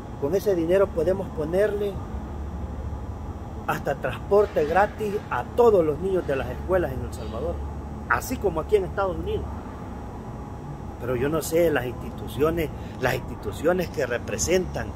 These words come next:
o, o esas organizaciones que representan a los, a los americanos, a lo-, a los salvadoreños aquí en Estados Unidos,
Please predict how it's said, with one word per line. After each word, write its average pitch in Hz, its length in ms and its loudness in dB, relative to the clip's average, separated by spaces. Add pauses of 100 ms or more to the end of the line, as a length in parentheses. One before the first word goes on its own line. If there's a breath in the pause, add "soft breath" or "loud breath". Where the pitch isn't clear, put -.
(300 loud breath)
o, 123 200 0
o 117 140 6
esas 165 260 6
organizaciones 131 760 0
que 135 140 -4
representan 131 680 -2
a 120 60 0
los, 110 160 -4 (120)
a 107 80 -2
los 107 160 -4
americanos, 107 600 2
a 117 80 0
lo-, 113 160 -4
a 113 80 2
los 113 160 -2
salvadoreños 107 600 -2
aquí 123 180 -6
en 151 80 -2
Estados 143 320 0
Unidos, 151 240 0